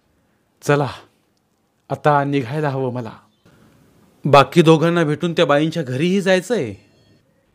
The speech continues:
इतकं बोलून तो माणूस निघायला वळला. त्याच्या पाठमोऱ्या आकृतीकडे बघत बसले. गल्ल्यावर बसला तो आणि बाजूला बसला त्याचा सहकारीही.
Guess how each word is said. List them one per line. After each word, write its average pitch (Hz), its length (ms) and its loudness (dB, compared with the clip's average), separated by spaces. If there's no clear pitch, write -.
इतकं 185 280 -2
बोलून 233 260 2
तो 226 120 0
माणूस 165 300 -2
निघायला 127 480 -4
वळला. 101 260 -8
त्याच्या 131 260 2
पाठमोऱ्या 131 640 4
आकृतीकडे 131 560 2
बघत 123 380 -2
बसले. 117 340 -4
गल्ल्यावर 127 400 2
बसला 123 420 -2
तो 226 420 -2
आणि 127 120 0
बाजूला 123 440 4
बसला 117 320 -2
त्याचा 117 280 -4
सहकारीही. 113 760 -4